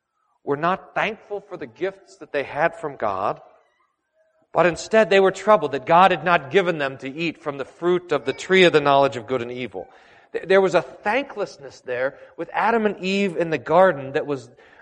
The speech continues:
that was there as sin was being born. So there is a thankfulness at the root of every sin.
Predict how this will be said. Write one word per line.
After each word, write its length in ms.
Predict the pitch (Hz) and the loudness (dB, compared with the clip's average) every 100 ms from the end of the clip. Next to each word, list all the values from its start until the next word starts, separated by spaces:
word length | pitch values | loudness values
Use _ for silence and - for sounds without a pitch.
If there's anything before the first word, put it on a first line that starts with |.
| _ | _
that 140 | 165 160 | -4 -2
was 200 | 165 - | -4 -8
there 440 | 127 180 208 233 240 | -12 -4 4 6 6
as 320 | 180 160 143 - _ _ | 4 -2 -6 -18 _ _
sin 560 | - - - 247 247 220 | -16 -14 -4 -2 -2 -4
was 180 | 180 | -6
being 440 | - 180 175 147 110 - | -2 -2 -2 -6 -12 -2
born. 460 | 180 220 185 120 - - _ _ _ _ _ _ _ _ _ _ _ _ _ _ _ _ _ | 0 2 2 -2 -10 -20 _ _ _ _ _ _ _ _ _ _ _ _ _ _ _ _ _
So 200 | - 190 | -2 4
there 140 | 202 | 4
is 120 | 190 | 4
a 40 | 175 | 0
thankfulness 640 | - 185 202 196 180 175 | 2 2 2 -4 -4 -4
at 100 | 170 | -4
the 80 | 151 | -4
root 300 | 135 170 165 | 0 -2 0
of 160 | 143 - | -6 -6
every 360 | 151 135 131 | -8 -6 -8
sin. 400 | - - 120 107 | -8 -10 -10 -10